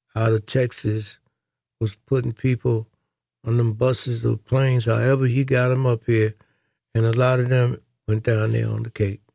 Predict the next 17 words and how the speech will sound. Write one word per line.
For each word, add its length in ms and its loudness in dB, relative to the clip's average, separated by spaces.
Or 220 2
a 20 0
lot 240 2
of 100 0
them 240 0
went 240 -2
to 140 -2
New 120 2
York 300 0
City. 380 -4
And 100 -2
now 200 2
you 200 2
wanna 240 2
do 400 0
to 180 -2
us 460 -2